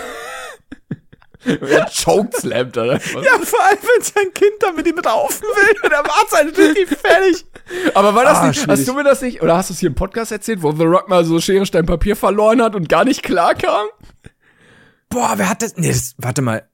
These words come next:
Speaker 2: Das
Speaker 1: War das
Speaker 2: ja,
Speaker 1: nicht
Speaker 2: doch,
Speaker 1: im
Speaker 2: das kann sein, dass ich dir das erzählt habe, ja.
Speaker 1: Ja.
Speaker 2: Weil ich hab das, da hab ich ein Video gesehen. Äh, ja, da war, das, das ist halt das Problem. Das sind halt,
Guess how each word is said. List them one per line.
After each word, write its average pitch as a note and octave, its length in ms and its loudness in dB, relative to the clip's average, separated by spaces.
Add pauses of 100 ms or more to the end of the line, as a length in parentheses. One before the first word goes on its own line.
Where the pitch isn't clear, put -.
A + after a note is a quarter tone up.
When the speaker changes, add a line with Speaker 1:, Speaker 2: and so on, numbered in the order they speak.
(140)
Speaker 2:
Das - 480 -4
Speaker 1:
War G3 120 2
das B3 140 0
Speaker 2:
ja, G#3 80 4
Speaker 1:
nicht G#3+ 80 4
Speaker 2:
doch, B3 60 6
Speaker 1:
im A3 60 2
Speaker 2:
das - 180 -4
kann G3+ 220 0
sein, G#3 200 2
dass G#3 140 -2
ich C#4 100 -8
dir B3 120 -2
das D3+ 140 -2
erzählt C#3 340 -4
habe, A#2+ 140 -4
ja. G#3+ 280 2
Speaker 1:
Ja. C#3+ 100 -10
Speaker 2:
Weil D#3 120 0
ich E3 100 -4
hab F#3 140 -2
das, F3 140 -8
da F3 100 0
hab F3 80 -2
ich F3+ 80 -2
ein E3+ 40 -4
Video G#3 160 -4
gesehen. C#3 440 -2
Äh, - 20 -12 (520)
ja, E3+ 120 2
da F3 120 2
war, D#3 180 2 (480)
das, G#3 240 -4
das A3+ 160 -4
ist A#3+ 100 -6
halt A#3+ 140 -2
das F3+ 100 -8
Problem. F#3+ 340 -4
Das C3+ 120 -6
sind E3 160 -8
halt, D#3+ 280 -4